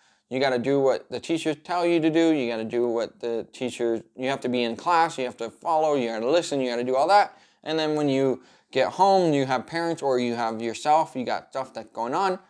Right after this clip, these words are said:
so on and so forth. But when it comes to the night and morning routine,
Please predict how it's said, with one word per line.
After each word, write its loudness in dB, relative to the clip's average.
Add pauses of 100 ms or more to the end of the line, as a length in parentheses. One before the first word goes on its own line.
(120)
so 4
on 0
and -4
so -4
forth. -16 (1600)
But 4
when 4
it -2
comes 2 (120)
to 2
the -2
night -4
and -4
morning -2 (180)
routine, -10